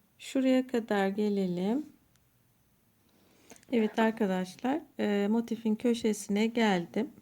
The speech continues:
E, şunun daha önce bir sırasını yapmıştım, son sırasını. Şöyle, şimdi birleştireceğim bu motifle.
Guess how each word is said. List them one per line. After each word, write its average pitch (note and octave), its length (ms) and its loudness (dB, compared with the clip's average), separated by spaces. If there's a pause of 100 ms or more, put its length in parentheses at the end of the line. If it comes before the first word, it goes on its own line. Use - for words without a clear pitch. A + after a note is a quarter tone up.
(240)
E, F#3+ 260 -2
şunun G3+ 400 -2
daha G3+ 240 0
önce G3 280 -2
bir F#3+ 220 -4 (100)
sırasını F3 600 -6
yapmıştım, G3 800 -4 (160)
son F3 260 -6
sırasını. G#3+ 600 -8 (520)
Şöyle, A#3+ 640 0 (160)
şimdi A#3 320 0
birleştireceğim F#3+ 920 -2
bu E3 60 -8
motifle. F#3+ 760 -6